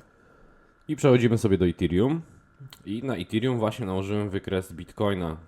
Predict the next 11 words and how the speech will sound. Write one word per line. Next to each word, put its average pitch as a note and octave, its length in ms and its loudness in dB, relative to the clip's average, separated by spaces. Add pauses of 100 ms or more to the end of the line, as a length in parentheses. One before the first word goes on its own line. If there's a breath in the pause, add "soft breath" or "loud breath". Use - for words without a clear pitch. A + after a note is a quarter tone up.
żeby E2+ 240 -8
zobaczyć, F2+ 640 -4
jak F#2 260 -4
to D#2+ 140 -10
wygląda. D2+ 600 -6 (300)
<clears throat> C3+ 400 -2
I G2 40 -10
teraz A2+ 240 -2
zobaczcie, G#2 420 -4
że E2+ 120 -8
faktycznie G2 640 -6